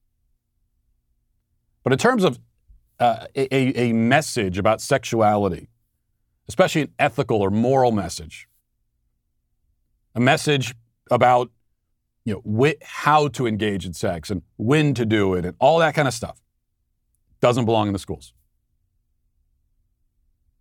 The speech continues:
No, I, I don't want, if I sent my, you know, twelve-year-old to middle school, to public middle school, which I wouldn't, but if I did,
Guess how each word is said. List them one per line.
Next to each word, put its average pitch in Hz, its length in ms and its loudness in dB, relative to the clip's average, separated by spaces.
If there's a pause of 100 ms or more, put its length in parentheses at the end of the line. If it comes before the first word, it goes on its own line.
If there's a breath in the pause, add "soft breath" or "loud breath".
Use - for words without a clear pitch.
(100)
No, 131 220 2
I, 131 100 2 (180)
I 147 140 4
don't 180 220 0
want, 127 540 2
if 123 120 0
I 147 320 4
sent 139 300 -2
my, 120 500 0
you 123 100 -2
know, 107 160 0
twelve-year-old 120 520 0
to 107 60 -4
middle 120 180 0
school, 87 360 -8 (500)
to - 80 -6
public 135 340 0
middle 127 200 0
school, 92 240 -4
which 95 160 -2
I 104 80 2
wouldn't, 107 400 0
but 113 120 0
if 107 100 -2
I 110 100 4
did, 110 400 0